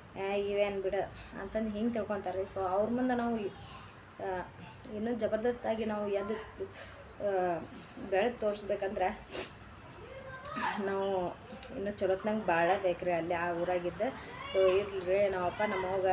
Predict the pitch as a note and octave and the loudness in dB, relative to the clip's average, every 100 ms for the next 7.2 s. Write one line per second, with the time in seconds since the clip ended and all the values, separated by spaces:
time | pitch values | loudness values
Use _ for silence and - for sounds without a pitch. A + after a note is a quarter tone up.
0 | F#3 - G3+ - E3 F3 G3+ - E3+ F#3 | 4 2 -8 -6 -2 0 0 -2 0 0
1 | F#3 G#3+ A#3 A3 A3 A3+ G#3+ A3 A3 G#3+ | 2 4 4 2 0 2 2 2 2 2
2 | G#3+ A3+ - - - - F#3 G3 G3+ G#3 | 2 0 -4 -8 -12 -2 6 6 6 6
3 | A#3 A#3 G3+ G3+ G3+ G#3+ - - - - | 6 6 2 0 0 0 0 -6 -14 -14
4 | - - - - - - - - - G3+ | -12 -14 -14 -14 -14 -14 -12 -14 -4 0
5 | G3+ G3 G#3+ - G#3 G#3+ F#3+ F#3+ G3 G3 | 0 -2 -6 -2 -2 0 0 2 0 0
6 | F#3 F#3 F#3+ G3 F#3 - F#3+ G3 G3 F3+ | 0 2 4 4 2 0 0 0 -6 -2
7 | A3 | -2